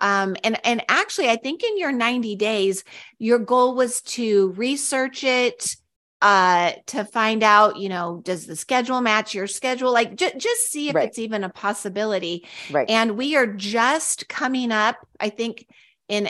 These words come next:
Speaker 1: in maybe, like, ten days, it's gonna be our ninety-day mark. We will have made it to our ninety-day mark. So you have gone above and
Speaker 2: Yes.
Speaker 1: beyond in meeting that goal. And I am so stinking proud of you.
Speaker 2: Yeah, I am too. It,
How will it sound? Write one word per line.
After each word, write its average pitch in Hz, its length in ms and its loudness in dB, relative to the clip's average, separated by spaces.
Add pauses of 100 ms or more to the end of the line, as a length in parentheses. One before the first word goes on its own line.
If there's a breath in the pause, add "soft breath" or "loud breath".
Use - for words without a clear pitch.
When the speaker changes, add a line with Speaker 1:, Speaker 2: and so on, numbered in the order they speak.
Speaker 1:
in 196 360 -4
maybe, 196 200 -2
like, 185 220 -2
ten 254 360 -6
days, 202 420 2
it's 202 200 -6
gonna 208 340 -4
be 185 440 -2 (340 loud breath)
our 202 200 6
ninety-day 196 680 -2
mark. 170 420 -4
We 185 120 -2
will 185 120 -2
have 185 120 -4
made 196 180 0
it - 80 -6
to 226 80 -8
our 190 100 -4
ninety-day 180 380 -4
mark. 180 240 -4
So 220 260 2 (340 loud breath)
you 269 360 0
have 254 240 -4
gone 226 340 2
above 202 400 0
and 220 140 -2
Speaker 2:
Yes. 160 140 2
Speaker 1:
beyond 190 260 0
in 185 200 -8
meeting 196 320 -2
that 170 240 0
goal. 180 440 4
And 202 160 -2
I 214 220 -2
am 185 260 -4
so 208 240 -4
stinking 202 360 -6
proud 175 220 0
of 165 60 -4
you. 170 240 -8 (200)
Speaker 2:
Yeah, 139 320 0
I 160 100 -2
am 160 200 -2
too. 131 300 0 (100)
It, 180 240 2